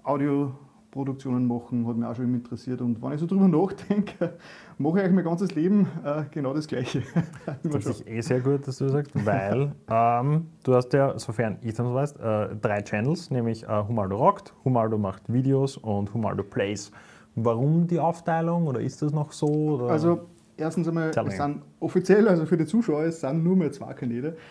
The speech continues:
Speaker 1: Und der Hintergrund ist, äh, wie ich angefangen habe mit dem ganzen YouTube-Scheiß vor <laughs> dreieinhalb Jahren, habe ich einen Kanal gehabt, schon ewig habe ich den gehabt, seit zweitausendsieben oder so.
Speaker 2: Mhm.
Speaker 1: Und dann habe ich mir gedacht, so, ich habe das ganze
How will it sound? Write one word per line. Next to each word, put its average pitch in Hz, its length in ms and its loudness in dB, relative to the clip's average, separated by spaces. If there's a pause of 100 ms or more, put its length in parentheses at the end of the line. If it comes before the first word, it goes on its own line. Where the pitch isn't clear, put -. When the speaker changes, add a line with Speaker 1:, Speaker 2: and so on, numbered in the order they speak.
(160)
Speaker 1:
Und 156 200 -2
der 165 60 0
Hintergrund 185 640 2
ist, 185 760 -2
äh, 151 320 -2 (140)
wie 156 120 0
ich 190 100 2
angefangen 208 300 0
habe 180 120 2
mit 180 120 2
dem 170 80 0
ganzen 170 260 -2
YouTube-Scheiß 170 840 -4
vor 139 180 -4
<laughs> 139 340 -2
dreieinhalb 139 440 -2
Jahren, 135 180 -4 (840)
habe 151 220 2
ich - 140 -6
einen 160 180 -2
Kanal 156 420 -4
gehabt, 170 320 -4 (680)
schon - 180 -10 (300)
ewig 156 520 0
habe 127 160 -4
ich 120 60 -2
den 117 100 -2
gehabt, 127 240 -10
seit 131 120 -10
zweitausendsieben 135 560 0
oder 180 160 2
so. 175 140 4
Speaker 2:
Mhm. 220 300 0
Speaker 1:
Und 147 240 0
dann 139 100 -2
habe 156 120 0
ich 165 40 0
mir 151 100 0
gedacht, 147 240 -4
so, 165 220 0
ich 131 60 -6
habe 131 100 -6
das 160 140 -6
ganze 143 240 -4